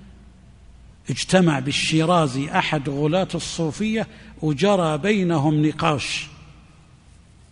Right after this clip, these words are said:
ولما كلمه عن مذهبه الصوفي ونحو ذلك قال له اليهودي، طبعًا اليهودي ينتسب إلى من؟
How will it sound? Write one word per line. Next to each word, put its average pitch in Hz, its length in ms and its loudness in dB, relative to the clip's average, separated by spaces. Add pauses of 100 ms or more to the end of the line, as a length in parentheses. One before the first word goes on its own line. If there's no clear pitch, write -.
(2250)
ولما 180 500 6
كلمه 175 640 4
عن 165 160 2
مذهبه 180 380 2
الصوفي 185 640 -2
ونحو 196 400 -2
ذلك 226 520 -4 (1700)
قال 220 260 6
له 214 160 6
اليهودي، 214 400 2
طبعًا 147 320 0
اليهودي 156 340 2
ينتسب 175 340 -2
إلى 160 140 0
من؟ 151 160 -2